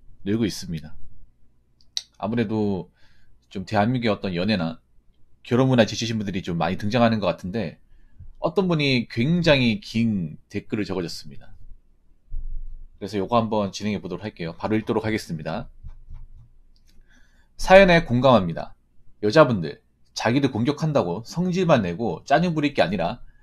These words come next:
한번 차분히 생각을 해보세요. 싸우자는 게 아닙니다. 결혼 시장은 냉정하고 냉철하게 판단해야 하는 곳입니다. 청소년들 노는 곳이 아니라고요." 한국 여성분들 보면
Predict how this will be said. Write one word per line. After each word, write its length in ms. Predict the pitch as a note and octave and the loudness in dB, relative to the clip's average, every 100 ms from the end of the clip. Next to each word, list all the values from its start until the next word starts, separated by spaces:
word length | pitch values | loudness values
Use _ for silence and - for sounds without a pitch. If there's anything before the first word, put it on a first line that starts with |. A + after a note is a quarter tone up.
| - - | -20 -20
한번 300 | - F3+ G3 | -4 0 0
차분히 360 | - G3+ F#3+ G3 | 0 0 0 -2
생각을 320 | F#3+ F#3 D3 | 2 2 4
해보세요. 440 | B2+ B2+ G#2 D#2+ - - _ _ | 2 0 -4 -6 -10 -20 _ _
싸우자는 520 | - F#3 G3 F3+ E3+ | 6 6 8 6 8
게 80 | D3+ | 6
아닙니다. 460 | F#2 G2 D2 - - - - _ - | 4 0 -6 -10 -14 -20 -20 _ 0
결혼 220 | C3 C#3 | 2 2
시장은 480 | E3+ F3+ F3 A#2+ D#2 | 4 4 4 0 0
냉정하고 680 | G2 C3 D#3+ G#2+ D#2+ - - - _ _ | -2 4 6 4 0 -10 -14 -20 _ _
냉철하게 640 | - G#2 D#3+ E3+ E3 D3 D3 | -4 -2 -2 4 4 4 -2
판단해야 440 | E3 D#3 C#3+ C#3 | -2 2 2 2
하는 140 | B2+ B2+ | 0 0
곳입니다. 540 | A2 - F2 D#2+ - - - - _ _ _ - | -4 -6 -8 -10 -16 -20 -20 -20 _ _ _ -8
청소년들 460 | - G#3 G3+ F3 | -2 2 4 4
노는 240 | C3 A#2+ D#3 | 2 2 2
곳이 180 | C3+ F#2+ | 2 2
아니라고요." 400 | F#2 G2 E2+ - - - - - - - - - - - - - - | 0 -2 -4 -12 -20 -20 -20 -20 -20 -20 -20 -20 -20 -20 -20 -18 -8
한국 240 | - G#3 E3 | 0 4 6
여성분들 360 | D#3+ F#3+ F3+ | 4 4 2
보면 400 | D#3 D3+ D3 E2+ | 2 4 2 2